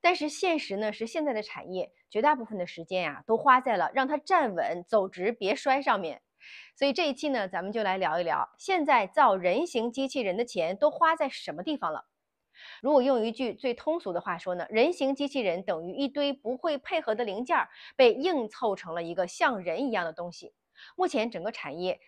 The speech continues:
都在补五门功课，第一门课骨架，就是让它得站得住。如果我们把机器人当成一个人看，之所以它能够走、能跳、还能干重活儿，它其实靠的呢，不是它的骨头的材料有多神奇，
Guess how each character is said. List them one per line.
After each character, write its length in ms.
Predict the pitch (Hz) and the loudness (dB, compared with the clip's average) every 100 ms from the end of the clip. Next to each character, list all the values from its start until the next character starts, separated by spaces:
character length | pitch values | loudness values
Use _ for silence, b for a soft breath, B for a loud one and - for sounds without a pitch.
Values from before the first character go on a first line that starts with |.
| - | 2
都 160 | 277 | 4
在 180 | 285 247 | 6 4
补 340 | - 175 196 - | 2 -4 -6 -6
五 240 | 226 208 180 | -4 -2 -2
门 260 | 185 220 | -2 -2
功 180 | 277 247 | 0 0
课， 340 | 254 196 - _ _ _ _ | 2 2 2 _ _ _ _
第 140 | 330 | 2
一 40 | 320 | 2
门 160 | 214 | 0
课 380 | 208 277 220 - - | 0 0 0 -2 -6
骨 200 | 220 185 | -4 0
架， 300 | 277 247 - _ _ _ | 4 4 2 _ _ _
就 140 | 254 | -4
是 300 | 240 202 - - | -2 -2 -4 -2
让 160 | 233 | -2
它 160 | 214 240 | 0 -2
得 220 | 214 - | -2 -4
站 160 | - 220 | -2 -2
得 80 | 190 | -2
住。 280 | 294 254 - _ _ b b b | -4 -8 -10 _ _ b b b
如 160 | - 254 | -2 4
果 180 | 302 240 | 8 8
我 80 | 196 | 6
们 160 | 214 | 2
把 220 | 254 165 | 2 2
机 140 | 165 240 | 0 -6
器 100 | 269 | -2
人 320 | 190 160 185 | -2 -2 -2
当 180 | 247 277 | -2 -2
成 200 | 277 262 | -2 -4
一 120 | 226 | -4
个 120 | 294 | -4
人 240 | 220 156 185 | -2 -4 -6
看， 320 | - 233 - b b | -4 -4 -6 b b
之 160 | - 381 | -2 -2
所 220 | 381 262 | 4 4
以 100 | 226 | 4
它 200 | 180 302 | 0 0
能 180 | 269 294 | 2 2
够 160 | 349 | 0
走、 400 | 302 208 - 175 | 0 0 2 0
能 180 | 185 180 | 0 -4
跳、 280 | 247 359 240 | -4 2 4
还 160 | - 202 | 4 -2
能 120 | 254 | 0
干 200 | 294 269 | 0 2
重 180 | 302 233 | 0 0
活 220 | 170 175 | 2 2
儿， 100 | - B B B | 2 B B B
它 140 | - 269 | -2 0
其 140 | 247 | 0
实 120 | 247 | -6
靠 240 | 254 320 240 | -2 2 2
的 120 | 180 | 0
呢， 160 | 160 | -6
不 180 | 143 214 | -6 -6
是 220 | 262 254 | -4 -4
它 160 | 214 220 | -2 -2
的 240 | 196 170 | 2 0
骨 260 | - 190 156 | 0 -8 -10
头 220 | - - | -4 0
的 100 | 285 | 0
材 260 | - - 170 | 0 -2 0
料 220 | 214 175 | 2 0
有 160 | 190 165 | 0 -4
多 220 | 254 294 | 0 0
神 320 | - 202 233 | 0 -6 -6
奇， 340 | - 165 156 | -8 -10 -14